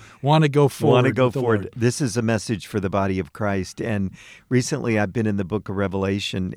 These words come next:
Speaker 2: and we, we've all heard this verse. In fact, uh, an old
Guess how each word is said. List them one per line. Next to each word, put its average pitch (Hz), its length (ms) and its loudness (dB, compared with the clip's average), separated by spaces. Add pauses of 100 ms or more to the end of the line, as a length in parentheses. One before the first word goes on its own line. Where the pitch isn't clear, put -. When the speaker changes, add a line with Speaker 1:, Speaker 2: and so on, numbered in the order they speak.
Speaker 2:
and 95 400 -4
we, 120 160 -2
we've 135 280 2
all 117 200 6
heard 107 280 -2
this 95 200 -4
verse. 95 340 -8 (280)
In 123 140 0
fact, 117 520 0 (280)
uh, 110 260 0 (140)
an 117 220 -4
old 123 320 -2